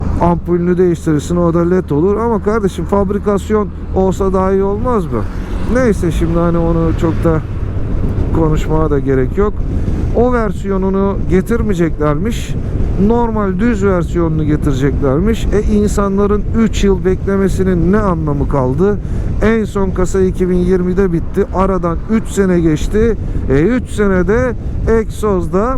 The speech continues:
motorda minik bir müdahale. Buyurun, yepyeni C R F iki yüz elli ile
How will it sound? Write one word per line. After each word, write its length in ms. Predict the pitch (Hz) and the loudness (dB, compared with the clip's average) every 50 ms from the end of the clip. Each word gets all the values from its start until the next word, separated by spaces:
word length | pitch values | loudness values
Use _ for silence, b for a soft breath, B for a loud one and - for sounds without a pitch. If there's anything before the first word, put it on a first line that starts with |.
| 214 202 | -2 0
motorda 560 | 220 220 214 - - 196 196 196 196 226 233 | 0 0 0 0 0 0 0 2 0 0 0
minik 500 | 214 196 196 214 220 220 202 - - - | 0 0 0 2 2 0 0 -2 -2 0
bir 140 | 196 202 185 | 0 2 2
müdahale. 880 | 185 190 214 233 233 185 202 185 175 165 165 175 185 220 240 254 247 220 B B B B 156 190 | 2 0 0 0 0 2 2 2 2 0 0 0 0 0 0 0 -2 -2 B B B B -2 0
Buyurun, 340 | 220 247 240 233 220 214 220 | 2 2 2 2 2 2 2
yepyeni 760 | 214 208 208 220 247 247 220 - - 190 202 208 208 220 220 | 0 2 2 2 2 2 0 -2 -2 -2 0 0 2 2 2
C 220 | 180 208 208 208 202 | 2 2 2 2 2
R 100 | 202 196 | 0 0
F 240 | 196 214 226 220 220 | 0 0 0 0 0
iki 160 | - - 214 | 0 0 0
yüz 200 | 214 208 196 185 | 0 0 2 2
elli 300 | 202 202 190 185 185 185 | 2 2 2 2 2 2
ile 320 | 196 220 240 254 254 233 | 2 2 2 2 0 -2